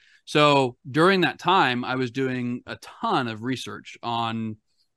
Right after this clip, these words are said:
uh, eschatological issues. I was studying the Freemasonry issue a bit more. How that all happens, a whole other story, but it was pretty providential.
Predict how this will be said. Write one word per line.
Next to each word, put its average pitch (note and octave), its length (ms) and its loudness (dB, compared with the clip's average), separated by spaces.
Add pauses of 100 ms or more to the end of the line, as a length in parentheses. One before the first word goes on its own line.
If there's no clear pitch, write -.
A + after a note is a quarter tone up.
(240)
uh, A2+ 380 -2
eschatological C#3 800 0
issues. C3+ 640 -2
I A2+ 160 -6
was A2 140 -8
studying A#2 320 -4
the G#2+ 60 -10
Freemasonry B2+ 640 -4
issue A#2+ 300 -4
a A2+ 40 -6
bit A#2 140 -8
more. A#2+ 440 -4 (340)
How C#3 160 2
that C3 140 2
all B2 160 2
happens, B2 400 0
a A2+ 40 -4
whole A#2+ 180 0
other G#2+ 180 -4
story, A2 400 -4
but A#2+ 100 -8
it A#2 40 -6
was A#2 140 -8
pretty C#3 300 0
providential. A2 800 -4